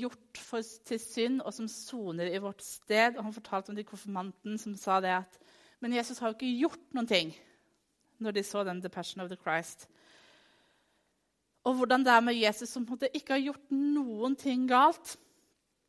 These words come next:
og som allikevel blir straffet, eh, hånt, lider og dør i vårt sted, der jeg burde ha vært. Den straffen som er min. Men så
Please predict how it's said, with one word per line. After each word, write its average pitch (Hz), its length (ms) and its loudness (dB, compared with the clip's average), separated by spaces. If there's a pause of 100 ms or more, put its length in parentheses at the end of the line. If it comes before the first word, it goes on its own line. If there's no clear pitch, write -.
(180)
og 220 100 -2
som 240 160 -2
allikevel 220 600 0
blir 220 160 -6
straffet, - 600 -2 (480)
eh, 165 240 -8 (140)
hånt, 269 600 -4
lider 220 760 -2
og 202 180 -6
dør 220 360 0 (200)
i 196 240 -6
vårt 196 260 -8
sted, 226 540 -2
der 196 320 4
jeg 180 320 -2
burde 180 320 -10
ha 165 160 -6
vært. - 400 -16 (440)
Den 196 200 -2
straffen 185 480 -8
som 185 240 -12
er 151 160 -4
min. 151 300 -8 (1200)
Men 277 180 2
så 311 220 -2